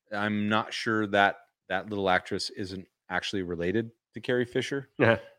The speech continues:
Speaker 1: Uh, just if you look at the picture that I shared with you,
Speaker 2: Yep.
Speaker 1: uh, I mean, it, she looks like Carrie Fisher. I love that Lola was Carrie's parrot, and that's the robot's name.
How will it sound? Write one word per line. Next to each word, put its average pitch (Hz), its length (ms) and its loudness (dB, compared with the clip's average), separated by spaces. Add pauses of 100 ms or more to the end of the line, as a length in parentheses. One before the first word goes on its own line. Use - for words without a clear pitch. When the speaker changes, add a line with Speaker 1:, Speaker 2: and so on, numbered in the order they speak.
(220)
Speaker 1:
Uh, 95 180 6
just 104 300 2
if 101 100 2
you 104 120 6
look 101 160 4
at 90 100 -2
the 95 320 10
picture 104 320 4
that 98 140 6
I 98 80 6
shared 98 240 2
with 98 160 -2
you, 98 360 2
Speaker 2:
Yep. 98 280 0
Speaker 1:
uh, 92 160 2
I 104 80 0
mean, 95 260 0
it, 110 160 2 (260)
she 117 280 0
looks 104 360 4
like 90 140 -2
Carrie 95 240 0
Fisher. 127 340 0
I 92 120 0
love 90 240 0
that 87 280 2
Lola 95 520 2
was 87 180 -2
Carrie's 90 380 0
parrot, 90 460 -2 (100)
and 82 280 -8
that's 80 260 -8
the 82 120 -8
robot's 82 480 -2
name. 87 300 -4